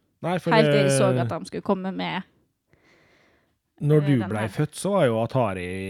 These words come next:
Speaker 1: faktisk ferdig med absolutt alt de hadde av rene maskiner før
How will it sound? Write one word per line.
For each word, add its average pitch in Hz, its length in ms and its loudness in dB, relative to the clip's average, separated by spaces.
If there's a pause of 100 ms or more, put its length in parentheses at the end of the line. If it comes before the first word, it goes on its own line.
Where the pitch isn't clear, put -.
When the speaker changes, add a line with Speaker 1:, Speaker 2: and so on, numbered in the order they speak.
(160)
Speaker 1:
faktisk - 520 -12
ferdig 98 540 -6
med 78 440 -10
absolutt - 420 -10
alt 80 320 -8
de 82 160 -12
hadde 87 380 -12
av 71 280 -10
rene 82 580 -10 (840)
maskiner 76 480 -14
før 71 320 -18